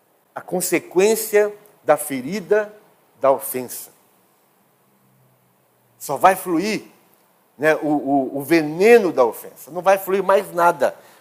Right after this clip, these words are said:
O Espírito de Deus, o amor de Deus não pode fluir quando nós hospedamos a ofensa, porque nós estamos resistentes.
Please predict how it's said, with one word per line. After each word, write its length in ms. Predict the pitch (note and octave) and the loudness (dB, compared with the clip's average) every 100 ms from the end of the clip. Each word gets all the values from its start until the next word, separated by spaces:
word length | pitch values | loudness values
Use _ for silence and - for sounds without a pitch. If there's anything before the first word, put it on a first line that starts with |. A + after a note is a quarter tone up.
| _ | _
O 60 | |
Espírito 580 | D3+ - - A3+ B3 G#3 | -4 -4 -2 -2 -2 -4
de 120 | F3 | -6
Deus, 380 | D3+ E3+ G#3 F#3 | 4 8 8 6
o 120 | E3+ | 6
amor 400 | D#3 D3+ E3 A#3 | 6 6 8 6
de 100 | A3 | 6
Deus 280 | D3+ F#3 D#3 | 4 2 2
não 320 | D#3+ F#3 A#3 | -4 2 2
pode 320 | B3 G3 G#3+ G3 | 4 4 4 2
fluir 420 | - D3+ F3+ G3 _ _ _ _ _ | -10 -8 -8 -12 _ _ _ _ _
quando 360 | D3+ G3 G#3 F#3 | 0 0 0 0
nós 400 | F3 F3 - - _ _ _ _ | 2 2 0 -12 _ _ _ _
hospedamos 640 | - E3 - D#3+ D3 F3 D3+ | -2 -2 0 -2 0 0 0
a 60 | D#3 | -4
ofensa, 540 | D3 D#3 D3+ - G2+ - _ _ | -4 -6 -6 -6 -14 -16 _ _
porque 200 | B2 D#3 | -16 -10
nós 200 | D#3 D#3 | -4 -4
estamos 320 | - D#3 C#3+ | -4 -10 -10
resistentes. 1500 | G#2+ A2+ D#3 G3 C#3+ C#3 - B2 B2 A2 - - - - - | -14 -10 -6 -6 -6 -12 -8 -6 -6 -8 -14 -14 -14 -16 -20